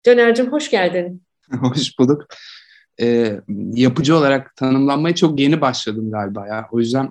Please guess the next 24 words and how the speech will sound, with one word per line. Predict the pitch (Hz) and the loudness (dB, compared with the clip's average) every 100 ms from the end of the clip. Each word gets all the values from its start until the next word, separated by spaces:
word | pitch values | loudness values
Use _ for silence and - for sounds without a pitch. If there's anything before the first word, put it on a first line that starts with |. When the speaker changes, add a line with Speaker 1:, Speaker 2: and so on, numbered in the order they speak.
| - | -6
Speaker 2:
benim | 117 120 | -2 -2
için | 120 135 135 | 0 -2 -2
de | 135 | -4
şaşırtıcı. | - 117 - 123 - - 117 | -2 -2 -2 -4 -6 -6 -2
Eskiden | 117 117 135 135 | -2 0 0 2
sadece | 131 135 135 | 0 0 0
uyumsuzdum | 151 127 127 127 - 123 117 110 | 2 6 6 2 -4 -4 -2 -2
ya | 110 | -2
ilk | 120 110 | -4 -2
hayatımın | 120 120 120 117 120 | 0 0 0 0 0
ilk | 123 | 0
otuz | 123 131 127 | -4 -4 -4
senesinde. | 117 107 107 - 127 - | -2 -2 -4 -8 -10 -10
Şimdi | - 131 | 2 6
Speaker 1:
Evet. | 139 | 6
Speaker 2:
böyle | 139 143 143 | 6 4 4
tanımlanıyor | 139 143 143 147 147 156 | 6 4 4 0 2 2
olmak | 160 175 - | 2 0 0
çok | 160 | 2
ilginç | 143 135 139 - | 2 0 -2 -2
geliyor. | 113 110 | -2 -2
Teşekkür | 113 - 117 120 | -4 -6 -6 -6
ederim. | 113 98 _ _ _ | -8 -8 _ _ _
Speaker 1:
<laughs> | 254 285 294 | 2 4 2